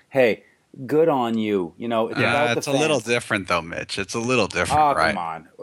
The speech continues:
Speaker 2: Oh, yeah, I don't
Speaker 1: When,
Speaker 2: think
Speaker 1: when
Speaker 2: we can
Speaker 1: Bruce
Speaker 2: compare,
Speaker 1: Dickinson
Speaker 2: like
Speaker 1: does, does Blaze Bayley, it's different? I mean, come on.
Speaker 2: Yeah,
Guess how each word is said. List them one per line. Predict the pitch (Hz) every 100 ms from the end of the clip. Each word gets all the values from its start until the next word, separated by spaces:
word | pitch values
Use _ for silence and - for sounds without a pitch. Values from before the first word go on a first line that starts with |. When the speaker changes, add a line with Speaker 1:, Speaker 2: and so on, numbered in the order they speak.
| -
Speaker 2:
Oh, | 107
yeah, | 98 85
I | 82
don't | 113
Speaker 1:
When, | 208
Speaker 2:
think | 214
Speaker 1:
when | 226 214
Speaker 2:
we |
can | 233
Speaker 1:
Bruce | 285 294
Speaker 2:
compare, | 277
Speaker 1:
Dickinson | 277 247 247
Speaker 2:
like | 269 202
Speaker 1:
does, | 254 240 196 -
does | 151 220 180
Blaze | 190 226 240 202
Bayley, | 202 220 233
it's | 196 -
different? | 185 202 254 262
I | 220
mean, | 190 170 - _ _ _
come | - 247
on. | 147
Speaker 2:
Yeah, | 135 55 110 127 127 123 123 147 170 196 127 123